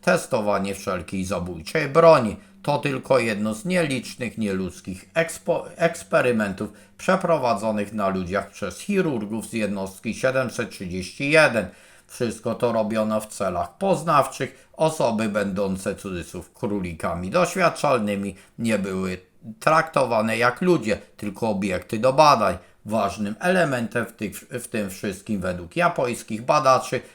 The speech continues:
było ró-, e, również poznanie autonomii człowieka i zachowania jego ciała, podczas, y, gdy było ono całkowicie świadome w trakcie eksperymentów.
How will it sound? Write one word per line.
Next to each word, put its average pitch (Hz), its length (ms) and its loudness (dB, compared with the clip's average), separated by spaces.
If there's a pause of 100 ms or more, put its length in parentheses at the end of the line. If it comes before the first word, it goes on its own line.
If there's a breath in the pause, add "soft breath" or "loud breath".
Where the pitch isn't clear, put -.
(120)
było 107 300 0
ró-, 110 440 -2
e, - 20 -2
również 104 520 -4 (340 soft breath)
poznanie 131 680 0
autonomii 107 680 2
człowieka 107 640 -2
i 104 120 -6
zachowania 101 760 0
jego 98 360 -2
ciała, 101 360 0
podczas, - 580 -4 (320 loud breath)
y, 104 480 -4
gdy 101 540 -4 (100)
było 95 480 -4
ono 90 300 -4
całkowicie 123 920 0 (120)
świadome 110 680 0
w - 60 -12
trakcie - 560 -6
eksperymentów. 143 1080 0